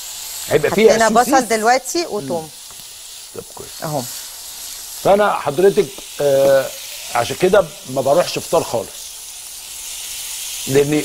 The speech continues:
Speaker 1: وبعدين أنا بلاحظ إنه في الفطار الناس، اللهم صل على النبي، بعد ما بياكلوا بيبتدوا يتكلموا. أنا مفيش.
Speaker 2: <laughs>
Speaker 1: يقول لك: "هو دمه تقيل ليه؟"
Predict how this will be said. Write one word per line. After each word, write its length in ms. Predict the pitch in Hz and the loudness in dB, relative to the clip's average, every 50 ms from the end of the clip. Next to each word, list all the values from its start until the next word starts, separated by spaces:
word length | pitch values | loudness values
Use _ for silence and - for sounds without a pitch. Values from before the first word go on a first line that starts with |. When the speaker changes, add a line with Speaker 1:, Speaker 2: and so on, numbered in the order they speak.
| - - 131 | -2 -4 0
Speaker 1:
وبعدين 460 | 123 131 135 156 170 220 233 214 170 | 2 2 2 6 4 4 4 4 0
أنا 160 | 185 185 180 | 0 0 4
بلاحظ 400 | 160 180 185 220 226 202 220 202 156 165 175 | 4 6 6 6 4 4 2 0 -2 -4 -4
إنه 120 | 156 151 | -2 -2
في 60 | 123 | -2
الفطار 480 | 139 135 151 156 - 196 214 214 196 165 - - - - - - - 131 | -4 -4 -4 2 6 8 8 8 6 4 -2 -8 -14 -18 -16 -12 -8 -2
الناس، 260 | 160 202 202 - 202 | 0 0 2 4 2
اللهم 340 | 185 185 202 220 214 190 160 | 2 4 4 2 2 2 -2
صل 260 | - 208 214 208 185 | 2 2 2 4 4
على 100 | 170 180 196 | 2 2 2
النبي، 140 | 208 208 180 | 0 2 4
بعد 260 | 202 208 208 202 185 | 4 4 4 4 0
ما 80 | 180 175 | -2 -2
بياكلوا 500 | 160 180 208 220 - - 190 220 208 180 - - | 2 2 2 2 2 0 -4 -4 -4 -4 -4 -6
بيبتدوا 380 | 143 160 127 - 196 202 175 190 | -6 -6 -2 0 2 2 4 2
يتكلموا. 560 | 175 - - - 160 147 151 180 175 147 120 - - - - - - - - - - - - - | 0 0 2 0 2 4 4 2 2 2 -6 -10 -14 -18 -18 -18 -18 -18 -18 -18 -18 -16 -8 -4
أنا 120 | 147 165 180 | -2 -2 0
مفيش. 520 | 160 147 - 196 220 180 113 - - 196 | 0 0 0 0 0 0 -2 -4 -6 -6
Speaker 2:
<laughs> 1500 | 196 - - - 269 - - 392 349 - - 381 - - - - - - - - - - - - - - - - - - - | -6 -4 0 0 0 4 4 2 2 4 4 2 2 2 -2 -18 -18 -16 -16 -16 -16 -16 -16 -14 -14 -14 -16 -14 -14 -6 0
Speaker 1:
يقول 160 | 135 175 180 | 2 4 4
لك: 160 | 170 - - | 4 2 4
"هو 60 | 151 151 | 2 4
دمه 300 | 131 185 185 185 180 165 | 6 6 4 4 2 -2
تقيل 240 | - 196 185 170 | -2 -2 -2 -2
ليه؟" 340 | 160 160 156 160 160 143 120 | 0 2 4 4 4 4 2